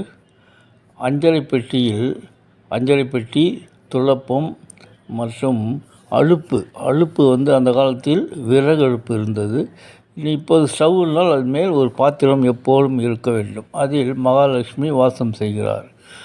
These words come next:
அதே போல் ஊறுகா பாட்டிலில் குபேரன் வாசம் செய்கிறார்.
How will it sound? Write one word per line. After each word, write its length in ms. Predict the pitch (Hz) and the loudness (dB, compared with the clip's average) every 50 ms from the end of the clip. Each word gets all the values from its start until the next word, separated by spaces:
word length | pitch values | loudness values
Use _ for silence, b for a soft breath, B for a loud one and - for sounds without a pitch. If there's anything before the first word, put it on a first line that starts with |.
| B B B B | B B B B
அதே 220 | 127 127 147 147 | -6 -4 -2 -4
போல் 260 | 139 156 139 135 135 135 127 123 143 165 | -2 -2 -2 -2 -2 -2 -2 -2 0 2
ஊறுகா 340 | 190 190 180 165 151 147 139 127 | 2 2 2 4 2 2 2 2
பாட்டிலில் 680 | 120 117 110 - - - 123 120 117 110 101 101 107 120 - - _ b b b b b b b b b b _ _ _ _ _ _ _ _ _ _ _ _ _ _ _ _ - | 0 -2 -2 -2 -2 0 0 0 0 -2 -2 -4 -6 -8 -8 -12 _ b b b b b b b b b b _ _ _ _ _ _ _ _ _ _ _ _ _ _ _ _ -20
குபேரன் 760 | - 143 151 143 147 147 156 170 170 160 151 151 170 175 147 | -12 -6 -2 0 2 4 6 6 6 6 6 4 2 0 -2
வாசம் 400 | 131 131 131 120 - 135 120 110 | -2 -2 -2 -2 -2 -4 -4 -4
செய்கிறார். 540 | 107 107 107 104 107 104 107 101 - - | -6 -6 -6 -6 -6 -6 -6 -8 -8 -10